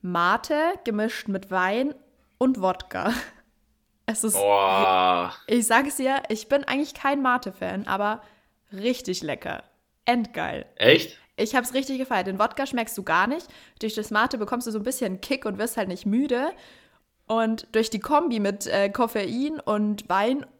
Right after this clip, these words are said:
Speaker 1: und Schnaps wirst du halt einfach innerhalb von zwei Minuten gefühlt dicht. <laughs> Das ist so,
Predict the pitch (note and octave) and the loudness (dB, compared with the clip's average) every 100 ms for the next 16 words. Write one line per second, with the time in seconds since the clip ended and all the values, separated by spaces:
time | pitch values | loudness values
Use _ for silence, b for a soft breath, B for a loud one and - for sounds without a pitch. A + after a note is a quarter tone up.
0 | _ - D#4 F#4+ - A3 C4 - - - | _ 2 4 2 -2 0 0 -2 -10 -10
1 | _ _ - G#3+ A3+ A3+ A3 G#3+ G3+ G3 | _ _ -18 -16 0 0 2 4 4 2
2 | G3 G3 F#3+ F#3+ F3+ - F3+ F3+ E3+ E3 | 0 0 0 -2 -8 -4 -2 -2 -6 -8
3 | E3+ E3 E3 - _ _ _ F3 F3 - | -6 -4 -6 -10 _ _ _ -8 -8 -10
4 | - - G#3+ - B B B - G#3+ C4 | -8 -6 -6 -8 B B B -4 0 0
5 | C4+ A3+ | 2 0